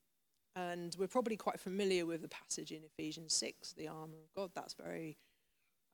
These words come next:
uh, well preached on, I think, certainly has been over my years. Um, but this little nugget, this one gets missed, probably. Um, so my first question that I wanted to know was, um, is Paul consistent? Does he describe it the same way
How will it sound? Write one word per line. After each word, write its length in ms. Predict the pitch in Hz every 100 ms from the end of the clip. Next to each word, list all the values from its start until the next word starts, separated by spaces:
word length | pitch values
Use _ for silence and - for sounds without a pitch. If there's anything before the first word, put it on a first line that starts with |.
| _ -
uh, 60 |
well 280 | 160 170 170
preached 400 | 180 202 196 -
on, 260 | 190 185 185
I 80 | 175
think, 340 | 165 196 202
certainly 300 | - 190 170
has 180 | 170 170
been 180 | - 175
over 180 | 170 165
my 140 | 165 165
years. 460 | 165 180 175 180 - - - _ -
Um, 180 | 175 175
but 180 | -
this 200 | 330 330
little 320 | 196 156 160 156 -
nugget, 420 | 180 170 214 -
this 180 | 226 -
one 120 | 190
gets 200 | 170 -
missed, 380 | 170 - - - - _
probably. 440 | 160 156 165 175 - _ _ _ _ _ _ _ _
Um, 280 | 170 170 165 -
so 140 | -
my 100 | 233
first 300 | 226 330 311
question 380 | - 254 - 175
that 80 | 165
I 140 | 208
wanted 240 | 185 165 165
to 80 | 170
know 240 | 170 170
was, 260 | 175 175 - - - _ _ _ -
um, 180 | 180 -
is 120 | 233
Paul 220 | - 262
consistent? 580 | 233 208 - - - 165 _ _ _ _ _ _ _ - _ _ _ _ _ -
Does 140 | 220
he 100 | 226
describe 680 | 220 - - 214 202 214 185
it 200 | 165 -
the 80 | -
same 360 | - 175 180 175
way 440 | 175 170 160 160